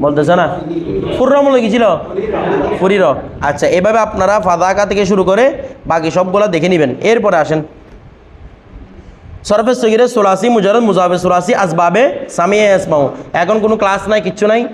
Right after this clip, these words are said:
শুধু ওরাদুরা করে এটা পড়বেন, শুধু অন্য কোনো পড়া নাই এখন আর,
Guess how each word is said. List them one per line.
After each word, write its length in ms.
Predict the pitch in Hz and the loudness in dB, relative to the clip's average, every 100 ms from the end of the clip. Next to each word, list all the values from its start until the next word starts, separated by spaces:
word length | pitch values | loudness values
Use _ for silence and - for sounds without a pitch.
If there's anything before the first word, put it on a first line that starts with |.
| - - - | -14 -20 -6
শুধু 180 | - 202 208 - - - - - | 0 2 2 0 -4 -14 -12 -2
ওরাদুরা 300 | 196 202 233 226 | 0 2 2 2
করে 120 | 226 | 2
এটা 100 | 220 | 2
পড়বেন, 240 | 196 160 156 | 2 0 0
শুধু 180 | 151 127 123 | 0 0 0
অন্য 160 | 185 190 | 2 2
কোনো 140 | 208 | 2
পড়া 180 | 202 185 | 2 2
নাই 100 | 185 | 2
এখন 160 | 170 160 | 2 2
আর, 120 | 139 | 0